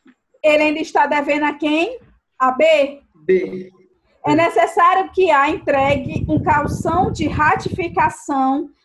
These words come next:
Speaker 1: dando plena quitação a quem? A C, envolvendo A e B. Calção de ratificação é um documento em que vai receber o quê?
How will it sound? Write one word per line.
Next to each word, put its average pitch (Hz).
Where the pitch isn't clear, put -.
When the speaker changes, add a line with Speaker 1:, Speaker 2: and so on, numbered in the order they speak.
Speaker 1:
dando 285
plena 370
quitação 330
a 320
quem? 311
A 277
C, 285
envolvendo 294
A 269
e 403
B. 269
Calção 370
de -
ratificação 262
é 294
um 294
documento 294
em 285
que 330
vai 320
receber 320
o 330
quê? 269